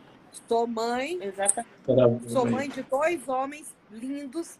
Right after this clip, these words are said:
Speaker 1: pretos. Tenho
Speaker 2: Eu ia
Speaker 1: orgulho,
Speaker 2: comentar
Speaker 1: só
Speaker 2: essa
Speaker 1: namoram
Speaker 2: parte.
Speaker 1: negras.
Speaker 3: Travou um pouco,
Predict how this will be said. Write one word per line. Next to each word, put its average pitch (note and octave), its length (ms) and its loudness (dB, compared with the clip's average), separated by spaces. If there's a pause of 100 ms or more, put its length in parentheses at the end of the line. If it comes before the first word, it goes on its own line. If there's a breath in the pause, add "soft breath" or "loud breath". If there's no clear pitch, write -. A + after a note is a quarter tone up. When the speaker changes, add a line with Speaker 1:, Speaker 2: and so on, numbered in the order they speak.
(360)
Speaker 1:
pretos. B3 680 6 (520)
Tenho B3 120 2
Speaker 2:
Eu B3 40 4
ia B3 80 2
Speaker 1:
orgulho, G3+ 280 0
Speaker 2:
comentar A#3 280 0 (180)
Speaker 1:
só B3 60 -2
Speaker 2:
essa B3 60 0
Speaker 1:
namoram C4 340 0
Speaker 2:
parte. B3 100 -2
Speaker 1:
negras. B3 100 0 (200)
Speaker 3:
Travou D3 100 8
um D3 100 2
pouco, D3+ 460 6